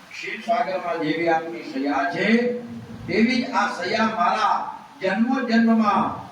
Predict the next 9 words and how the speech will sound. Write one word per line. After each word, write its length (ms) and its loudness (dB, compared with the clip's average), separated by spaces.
અશૂન્ય 540 2
રહેજો. 680 0
યાની 460 2
કે 100 -2
જેમ 240 0
આપ 260 4
આપની 460 -4
સૈયામાં 580 -2
નિરાંતે 560 0